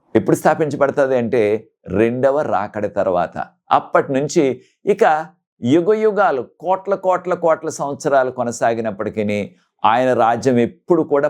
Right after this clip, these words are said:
పతనం అవ్వదు, ఓడిపోదు, ఇక నిరంతరం కూడా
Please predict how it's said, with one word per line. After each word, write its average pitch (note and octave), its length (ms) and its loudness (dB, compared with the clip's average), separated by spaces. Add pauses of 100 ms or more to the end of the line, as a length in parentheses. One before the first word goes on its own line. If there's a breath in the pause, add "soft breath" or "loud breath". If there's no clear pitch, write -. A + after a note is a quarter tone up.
(100)
పతనం B2+ 420 -2
అవ్వదు, C#3 180 -2 (160)
ఓడిపోదు, A#2 540 0 (600)
ఇక G2 120 -2 (120)
నిరంతరం D3 520 0 (120)
కూడా C3 140 2